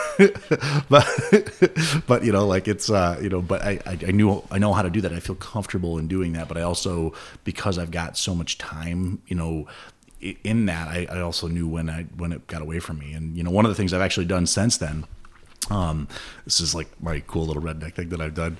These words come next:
is I, <laughs> I built a fire skid for my truck. Uh, so I took a, a six by, uh, a six-by-four hardwood pallet, a two hundred and seventy-five gallon ag tank, a two-inch Honda trash pump. Uh, so I've got a pond on my property, but, like,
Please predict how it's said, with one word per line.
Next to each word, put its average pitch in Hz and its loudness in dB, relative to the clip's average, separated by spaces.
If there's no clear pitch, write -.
is 101 2
I, 92 4
<laughs> 143 -2
I 110 4
built 123 4
a 95 0
fire 110 2
skid 82 -2
for 90 0
my 82 0
truck. - -6
Uh, 87 2
so 98 4
I 90 2
took - 0
a, 85 2
a 82 -2
six - 0
by, 90 0
uh, 80 -4
a 95 -4
six-by-four 98 -2
hardwood 95 -2
pallet, 85 -4
a 80 -4
two 107 2
hundred 92 2
and 80 0
seventy-five 87 -2
gallon 85 -2
ag 90 -4
tank, 80 -4
a 87 0
two-inch 101 4
Honda 92 0
trash 95 -4
pump. 85 -6
Uh, 82 -2
so - 0
I've 92 0
got 90 2
a 87 0
pond 92 -2
on 90 0
my 85 0
property, 90 0
but, 80 -2
like, 85 -2